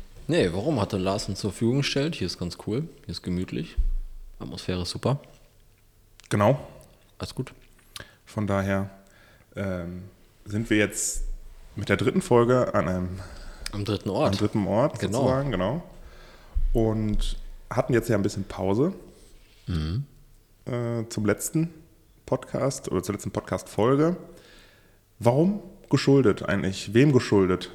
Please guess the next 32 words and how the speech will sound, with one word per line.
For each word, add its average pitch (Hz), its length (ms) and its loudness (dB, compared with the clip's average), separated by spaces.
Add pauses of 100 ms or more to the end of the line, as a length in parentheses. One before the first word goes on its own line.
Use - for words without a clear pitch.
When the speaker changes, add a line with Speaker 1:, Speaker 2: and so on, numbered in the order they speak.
Speaker 1:
Ja, 85 160 0 (120)
u-, 87 100 -6 (420)
uns 87 240 -8
beiden. 78 480 -2
Also 85 180 -6
wir 87 140 -4
waren 90 160 -2
beide 101 180 2
im 110 120 0
Urlaub. 78 300 -2
Du 98 120 -2
Speaker 2:
Das 90 180 2
Speaker 1:
genauso 85 220 0
Speaker 2:
stimmt. 85 100 -4
Speaker 1:
wie 82 60 -2
Speaker 2:
Ja, 85 100 0
ja. 82 80 2
Speaker 1:
ich. - 160 -6 (880)
Ähm, 85 440 0 (560)
privater 95 400 -4
Urlaub. 117 340 -2 (880)
Speaker 2:
Muss 117 180 -2
auch 110 120 2
mal 120 120 4
sein. 123 280 2
Speaker 1:
Muss - 160 -8
auch 82 80 -6
mal 95 120 -2
sein. 104 240 0
Speaker 2:
Wo 110 80 6
wart 98 160 6
ihr? 135 120 2